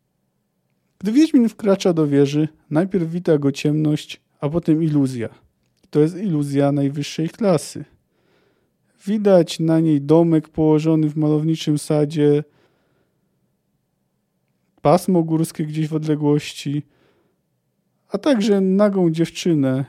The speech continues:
niosącą koszyk z jabłkami. Gdy Geralt dociera do wspomnianego domku,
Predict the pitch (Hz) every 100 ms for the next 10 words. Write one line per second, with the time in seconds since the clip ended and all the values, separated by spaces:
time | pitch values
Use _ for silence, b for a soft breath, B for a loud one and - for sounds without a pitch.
0 | _ 147 143 - 143 139 143 - 143 -
1 | 135 - 139 131 139 127 131 110 107 -
2 | _ _ _ _ _ _ _ _ _ _
3 | _ _ _ _ _ _ _ _ _ _
4 | _ _ _ - 156 202 170 185 233 226
5 | 165 185 - 262 143 143 - - 156 156
6 | 156 160 147 143 135 139 151 180